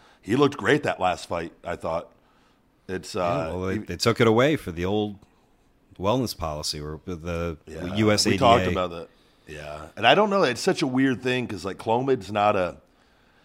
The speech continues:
Speaker 1: was, that was supposedly what he tested for. That's not, um, that's not necessarily a performance enhancer as far as, it's not like other st-, like, it's not a steroid.
Speaker 2: Mm-hmm.
Speaker 1: It, it can, it can help,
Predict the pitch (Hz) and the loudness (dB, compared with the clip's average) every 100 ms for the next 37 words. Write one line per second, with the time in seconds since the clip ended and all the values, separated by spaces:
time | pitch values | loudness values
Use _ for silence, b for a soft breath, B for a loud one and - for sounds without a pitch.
0 | b b - - _ _ 113 117 113 113 | b b -20 -20 _ _ -2 2 2 0
1 | - 117 117 101 104 92 90 80 92 95 | -6 -4 -2 -2 -2 -2 -2 -6 -6 -6
2 | - 80 90 85 85 98 95 - 101 101 | -8 -14 -10 -10 -6 -6 -6 -6 0 0
3 | 95 80 76 - _ _ _ - 139 113 | 0 -6 -10 -20 _ _ _ -4 -4 0
4 | 151 - 131 113 - 113 107 92 - - | 0 2 -2 -6 -4 -4 -2 -6 -10 -20
5 | - 113 98 95 82 95 101 - 92 82 | -10 -6 -6 -8 -6 -4 -4 -6 -10 -10
6 | 82 - 95 90 87 82 - b b - | -10 -4 -2 -2 -4 -8 -16 b b -12
7 | 101 107 107 98 92 90 87 80 - 85 | -6 2 2 4 -2 -2 -4 -6 -10 -8
8 | 90 82 _ - 131 120 - - 98 85 | -8 -8 _ -4 2 2 2 -4 -2 -2
9 | 76 73 - 92 92 92 101 107 117 113 | -8 -18 -20 -10 -6 -4 -2 -4 -6 -4
10 | 120 120 107 139 135 - | -4 -4 4 4 4 -6